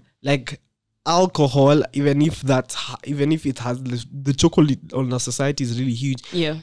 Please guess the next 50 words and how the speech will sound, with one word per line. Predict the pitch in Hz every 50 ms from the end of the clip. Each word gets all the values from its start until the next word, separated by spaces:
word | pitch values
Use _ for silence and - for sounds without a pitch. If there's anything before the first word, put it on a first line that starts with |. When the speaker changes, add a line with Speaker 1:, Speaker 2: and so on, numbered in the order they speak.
| -
Speaker 1:
Even | - 151 156 147 160
if | 165 -
there's | - 143 131 117 117 113
like | 120 117 - - -
that, | 120 135 147 151 123 123 143 - - - - - _ _ _ _ _
someone | - - 226 233 226 185 165
even | 165 156 160 139
said | 123 117 - 151 147 -
something. | - 135 127 135 131 - 123 123
There | 131 135
are | 147
more | 165 170 175 175
bars | 135 120 131 135 143 131 123
in | 120
Nairobi | 117 113 113 117 123 131 120 110 113 110
than | 113 113 110 104 104
there | 107 107 117
are | 120
schools. | - - - - 113 107 98 98 95 - - _ _ - - - -
Speaker 2:
<laughs> | - 262 - - - 151
Speaker 1:
So | - - - 185
I | 156 147
was | 147 - -
just | - - - - - - 156
there | 170 139
like, | 135 131 117 117 117 - - - - - - - - - - - - - - - - -
in | 143 139 135
Speaker 2:
What? | 143 156 165 175 190 190 170 - - 185 - - - - - -
I | - -
didn't | - 196 - - 233
know | 202 208 226 233
that. | 220 226 226 233 240 262
Speaker 1:
<laughs> | 110 120
Yeah, | 135 131 127
there | 123 131 139 120
are | 135 151 151
way | 147 135 139 139 139
more, | 135 131 131 123 120 113
way | - 135 135 143 156 170 175 175 156
more. | 143 139 139 127 127
It | 151 156
was | 170 180
even, | 208 190 170 143
like, | 131 117 - -
times | - 127 117 117 110
ten, | - - 143 131 131 123
I | 110 110
think. | - - 123 117 117 110 - -
Yeah. | 135 135 - - 269 302 320 330
Speaker 2:
What? | 339 - - - - -